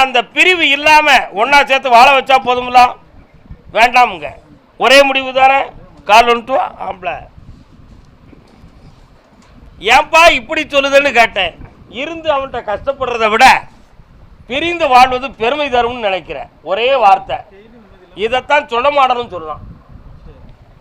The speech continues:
உங்க வீட்டு பக்கத்துல இருக்காரு சுடமாட சாமி,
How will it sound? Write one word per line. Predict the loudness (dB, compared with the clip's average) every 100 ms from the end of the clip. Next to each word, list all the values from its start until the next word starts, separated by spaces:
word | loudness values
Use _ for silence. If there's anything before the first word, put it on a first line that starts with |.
| -14
உங்க | -12 -10 -12
வீட்டு | -10 -8
பக்கத்துல | -8 -8 -10
இருக்காரு | -8 -8 -8 -12 -16 -18
சுடமாட | -14 -8 -6 -6
சாமி, | -10 -12